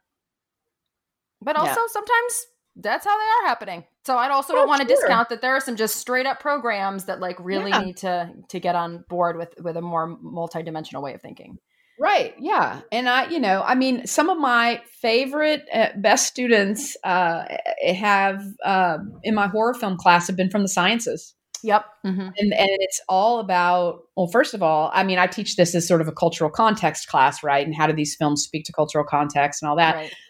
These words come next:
Speaker 2: Um, so they get to use their science brains, but also they always come to me and say,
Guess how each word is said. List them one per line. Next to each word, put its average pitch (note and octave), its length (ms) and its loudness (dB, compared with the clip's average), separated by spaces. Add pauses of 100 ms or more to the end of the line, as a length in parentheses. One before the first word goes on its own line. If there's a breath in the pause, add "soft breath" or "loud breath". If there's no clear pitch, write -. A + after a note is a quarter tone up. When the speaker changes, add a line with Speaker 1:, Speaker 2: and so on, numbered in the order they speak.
(140)
Speaker 2:
Um, F#3 480 0
so F#3+ 240 2
they F#3 140 2
get F3 160 -4
to F#3+ 80 -2
use F#3 260 2
their D#3 100 0
science E3 440 0
brains, D#3 400 0
but - 200 -4
also A#3+ 400 0
they G3 160 0
always G3 280 0
come G#3+ 180 0
to G#3+ 60 0
me F#3+ 120 2
and E3+ 140 2
say, D#3+ 340 2